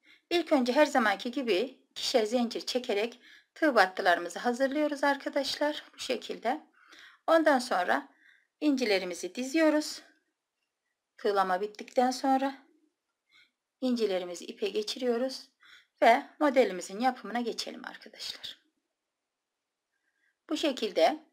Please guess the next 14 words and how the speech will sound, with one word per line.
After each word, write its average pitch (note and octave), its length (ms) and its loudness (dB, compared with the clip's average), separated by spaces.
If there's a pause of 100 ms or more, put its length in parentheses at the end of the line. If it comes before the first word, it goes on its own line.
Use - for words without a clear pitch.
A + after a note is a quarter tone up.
tığ D4 180 0
battığımızın G3 540 0
içine A#3 300 -8
sık - 220 -12
iğne F#3 200 -6
ile D#3+ 140 -8
giriyoruz B3 720 -2 (360)
ve A3 340 0 (920)
bir C4+ 120 -8
tane G3 300 0
arkadaşlar F#3 640 -2
zincir G3 400 -6
çekiyoruz A#3+ 640 -4
dibine. B3 480 0